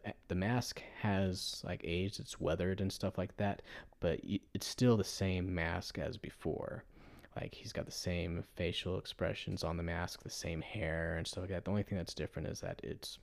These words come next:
slightly aged. But when he puts the mask on, it's like he's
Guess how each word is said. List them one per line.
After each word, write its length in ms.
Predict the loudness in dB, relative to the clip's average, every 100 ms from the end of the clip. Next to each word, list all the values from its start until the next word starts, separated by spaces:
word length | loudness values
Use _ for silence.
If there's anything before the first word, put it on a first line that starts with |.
| -14
slightly 360 | 8 10 10 6
aged. 380 | -2 -6 -6 -8 -8 -14 -14 -14 -12 4
But 380 | 6 6 2
when 100 | 0
he 100 | 2
puts 200 | 4 4
the 80 | 6
mask 340 | 6 4 2 2
on, 400 | 4 4 2 -2 -6 -6 -2
it's 160 | 4
like 160 | 4 4
he's 560 | 2 2 2 0 -4